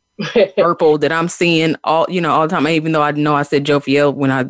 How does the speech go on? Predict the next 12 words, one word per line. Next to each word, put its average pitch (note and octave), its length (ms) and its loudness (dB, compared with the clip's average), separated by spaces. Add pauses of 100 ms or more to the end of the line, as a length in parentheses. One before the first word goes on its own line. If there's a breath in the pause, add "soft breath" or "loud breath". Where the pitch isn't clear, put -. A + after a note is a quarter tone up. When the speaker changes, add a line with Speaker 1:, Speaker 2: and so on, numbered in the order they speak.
(140)
Speaker 2:
you D3 140 2
know, A#2+ 140 0
purple, B2+ 480 -4 (240)
I A#2 60 -4
kind C3 220 -4
of A#2+ 220 -8
starting - 320 -2
to A#2 240 0 (220)
reconsider C3+ 640 0
who's C#3+ 280 0
who D#3+ 160 4
now. C3 300 0